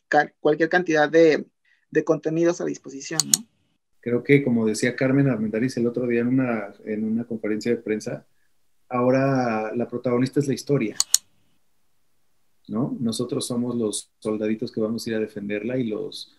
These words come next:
Speaker 2: y los que vamos a contar el cuento, pero la realidad es que la, la protagonista, pues, es la historia. La historia, mientras más poderosa sea, pues, más rica es para todos nosotros.
Speaker 1: Claro. Oye, y con, y con todos estos proyectos, o estos proyectos que por lo menos la gente está viendo ahora, eh,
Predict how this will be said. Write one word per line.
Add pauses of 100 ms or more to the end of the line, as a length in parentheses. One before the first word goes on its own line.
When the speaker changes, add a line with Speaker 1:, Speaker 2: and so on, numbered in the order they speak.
(280)
Speaker 2:
y
los
que
vamos
a
contar
el
cuento,
pero
la
realidad
es
que
la, (260)
la
protagonista,
pues,
es
la
historia.
La
historia,
mientras
más
poderosa
sea,
pues,
más
rica
es
para
todos
nosotros. (680)
Speaker 1:
Claro. (300)
Oye,
y
con,
y
con
todos
estos
proyectos,
o
estos
proyectos
que
por
lo
menos
la
gente
está
viendo
ahora, (180)
eh,